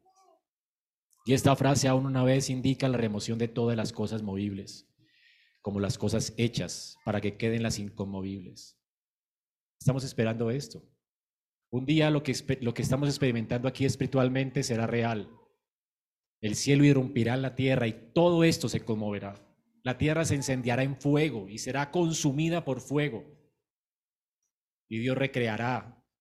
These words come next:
y traerá nuevos cielos y nueva tierra donde mora la justicia. Y Dios hará su morada en medio nuestro. Y Sión, el monte de Sión, se trasladará a este templo santo.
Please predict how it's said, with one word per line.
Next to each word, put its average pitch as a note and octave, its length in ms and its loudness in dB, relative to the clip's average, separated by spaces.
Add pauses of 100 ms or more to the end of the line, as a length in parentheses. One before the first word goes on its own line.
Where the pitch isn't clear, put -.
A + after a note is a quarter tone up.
(340)
y G#2+ 160 -10
traerá G#2+ 320 -2
nuevos A#2+ 280 -2
cielos A#2+ 380 -2
y A2 40 -6
nueva A2 280 -6
tierra A2 280 -4
donde G#2 220 -6
mora G#2 220 -4
la G#2+ 100 -4
justicia. F#2+ 640 -14 (720)
Y A2 80 -4
Dios A#2+ 220 0
hará A#2+ 180 0
su B2 140 -2
morada A2 360 -2
en G#2+ 100 -6
medio A2 220 -6
nuestro. A2 400 -8
Y A2 60 -4
Sión, B2 580 0 (380)
el A2+ 160 -4
monte C3 260 -2
de C3 140 -2
Sión, B2+ 240 -4
se C3 100 -4
trasladará A2+ 800 -4 (1200)
a G#2 140 -4
este A2+ 240 -2
templo A2+ 360 -4
santo. - 460 -10